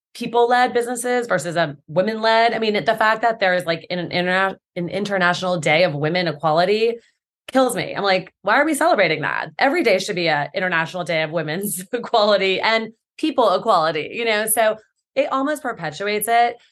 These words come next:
However, because of disparity, yes, I think it's nice that there's spotlights and, um, you know, this, it's really, um, it's, it's m-, not really an award. It's more of, like, I was just added to this list of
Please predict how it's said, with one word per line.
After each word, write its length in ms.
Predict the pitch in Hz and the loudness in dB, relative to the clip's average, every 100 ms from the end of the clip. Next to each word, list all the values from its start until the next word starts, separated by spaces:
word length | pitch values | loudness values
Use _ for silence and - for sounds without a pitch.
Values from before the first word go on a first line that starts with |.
| _ | _
However, 760 | 247 302 320 277 269 262 262 - _ _ _ _ - | 0 2 2 2 0 0 -4 -10 _ _ _ _ -14
because 380 | 214 208 262 262 | -12 -2 0 0
of 80 | 247 | -4
disparity, 800 | 233 - 226 233 190 175 170 - | -6 0 2 2 0 -2 -4 -4
yes, 380 | 262 302 196 - | -4 -2 0 0
I 100 | 202 | 0
think 240 | 226 220 | -4 -4
it's 160 | 214 190 | -4 -2
nice 400 | 180 175 226 226 | 0 0 0 0
that 140 | 190 | 0
there's 160 | 180 175 | -2 -4
spotlights 680 | - 240 233 220 196 170 - | -2 0 2 2 0 -2 -4
and, 360 | 180 175 170 - | -2 -2 -4 -2
um, 400 | 185 170 165 165 - - | 0 0 -2 -8 -18 -4
you 60 | |
know, 160 | 240 208 | 0 2
this, 300 | 170 214 - | 0 -2 -2
it's 220 | - - | -2 -4
really, 320 | 190 220 208 185 | 0 2 2 2
um, 420 | 165 165 156 156 | 2 2 0 -6
it's, 240 | 160 - - | -4 -4 -2
it's 280 | 180 - - | -4 -6 -8
m-, 340 | 190 190 180 | -6 -8 -8
not 320 | 196 196 196 | -6 0 2
really 160 | 208 196 | 2 0
an 80 | 175 | 0
award. 260 | 175 180 | 2 2
It's 140 | 160 156 | 2 0
more 100 | 175 | 0
of, 80 | 165 | 2
like, 140 | 151 | 0
I 60 | 151 | -2
was 100 | 151 | -2
just 200 | 147 - - | -8 -6 0
added 240 | 175 175 | 2 0
to 140 | 170 170 | -2 -6
this 180 | 156 190 | -4 -2
list 400 | 208 233 226 139 | 2 2 2 0
of 160 | 147 | -2